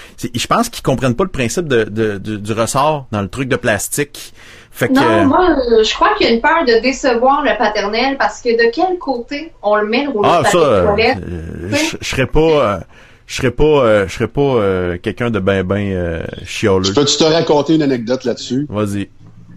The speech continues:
Speaker 3: À l'époque où je travaillais à C F D A, Plaisir cent un neuf, Stéphane Dion était mon patron et Stéphane avait les notifications sur Facebook quand je posais la question du cent un neuf.
Speaker 1: Ouais.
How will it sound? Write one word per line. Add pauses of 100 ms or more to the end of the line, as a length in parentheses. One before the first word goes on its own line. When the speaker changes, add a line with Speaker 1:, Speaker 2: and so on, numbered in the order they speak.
(340)
Speaker 3:
À
l'époque
où
je
travaillais
à
C
F
D
A,
Plaisir
cent
un
neuf, (340)
Stéphane
Dion
était
mon
patron
et
Stéphane
avait
les
notifications
sur
Facebook (320)
quand
je
posais
la
question
du
cent
un
neuf.
Speaker 1:
Ouais.